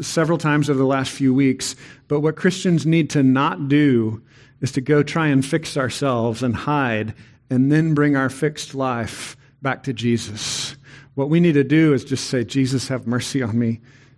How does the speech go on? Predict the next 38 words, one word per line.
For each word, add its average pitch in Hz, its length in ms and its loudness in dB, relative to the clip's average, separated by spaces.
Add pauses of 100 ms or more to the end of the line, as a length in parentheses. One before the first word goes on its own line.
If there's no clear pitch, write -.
If, - 240 -6
if - 320 -6
you 170 100 2
desire, 147 460 -4
you'll 143 200 0
fix - 420 -8
me." 123 200 -12 (460)
And 127 80 0
we 123 80 2
bring 143 300 0
ourselves 131 440 -2
broken 131 680 0 (640)
and 123 260 2
torn 123 640 0 (440)
and 120 180 0
sick - 720 -4 (260)
and 120 160 -2
sore, 147 340 -2
and 120 80 0
we 117 80 0
bring 135 200 0
ourselves 131 360 -4
to 113 80 -10
him, 123 200 0
and 113 140 2
he 110 80 -8 (360)
gives 139 220 0
us 113 100 -8
his - 160 -8
healing 120 300 0
and 104 80 -2
his 104 100 -6
grace. - 640 -10 (680)
Now, 160 120 0
it's 151 100 -2
interesting 185 400 2
'cause 143 140 2
that 190 260 2